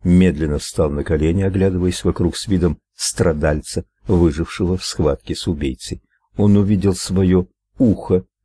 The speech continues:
лежащее на полу, и подобрал его. Повертел в маленькой ручонке и взглянул на Ральфа. В его глазах блестели слёзы боли и унижения, но было в них и нечто большее.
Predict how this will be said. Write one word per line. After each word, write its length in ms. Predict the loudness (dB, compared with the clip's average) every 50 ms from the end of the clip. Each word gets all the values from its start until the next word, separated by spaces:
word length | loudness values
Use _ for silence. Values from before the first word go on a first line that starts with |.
| _
лежащее 720 | 0 2 2 2 4 2 2 2 0 -2 -2 0 2 2 2
на 140 | 2 0 0
полу, 400 | 2 2 2 2 2 0 -2 -4 _ _ _ _ _ _ _ _ _
и 120 | -6 -6 -4
подобрал 680 | -2 -2 0 2 2 0 0 0 0 0 2 0 0
его. 400 | -2 -2 -4 -2 -2 -4 -4 -4 _ _ _ _ _ _ _ _ _ _ _ 0
Повертел 640 | 0 2 4 4 2 2 0 -2 0 2 2 2 2
в 100 | 2 4
маленькой 540 | 4 6 6 6 4 2 2 2 2 2
ручонке 580 | 2 0 0 -2 0 2 2 2 0 0 0 0
и 40 | 0
взглянул 540 | 0 0 0 0 0 0 2 2 0 0 0
на 120 | 0 0
Ральфа. 400 | 0 -2 -2 -4 -6 -10 -14 -20 -20 _ _ _ _ _ _ _ _ _ _
В 80 | -4 0
его 300 | 0 2 2 2 0 0
глазах 560 | 0 0 0 0 0 0 -2 -2 -4 -10 -18 _ -4
блестели 600 | -2 0 2 2 0 0 -2 -2 -2 0 0 -2
слёзы 420 | -2 -4 -2 0 0 0 2 0 0
боли 340 | 0 2 0 0 2 0 -2
и 160 | -2 0 0
унижения, 720 | 0 2 2 0 0 0 0 -2 -2 -2 -2 -4 -6 -8 -10 -18 -20 _ _ 0
но 240 | 2 4 4 4 2
было 340 | 2 0 2 2 2 2
в 100 | 0 0
них 220 | 0 -2 -2 -2 -2
и 60 | 0
нечто 440 | 0 0 -2 -2 -6 -6 -4 -4 -4
большее. 560 | -2 -2 -2 -2 -4 -4 -8 -12 -12 -14